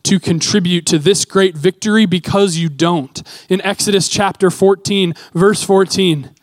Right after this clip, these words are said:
I love this verse. It says that the Lord will fight for you. You need only to be still. Every great battle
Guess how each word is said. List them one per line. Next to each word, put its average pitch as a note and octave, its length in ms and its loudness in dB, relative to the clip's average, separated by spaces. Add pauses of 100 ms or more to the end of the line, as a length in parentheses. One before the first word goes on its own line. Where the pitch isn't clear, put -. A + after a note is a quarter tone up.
(340)
I F3+ 80 0
love F#3 340 2
this G3 180 2
verse. F#3+ 260 2
It F#3 60 0
says F#3+ 200 0
that F#3 140 0
the G3 80 4
Lord G3+ 600 4 (200)
will F3 180 4
fight F3+ 380 0
for F3+ 180 2
you. D3+ 380 0 (260)
You F#3 180 2
need F#3 360 2
only G3+ 600 2
to F3+ 280 0
be D#3+ 460 2 (260)
still. - 760 -4 (2500)
Every E3 400 0
great D#3+ 520 0
battle C#3+ 500 -2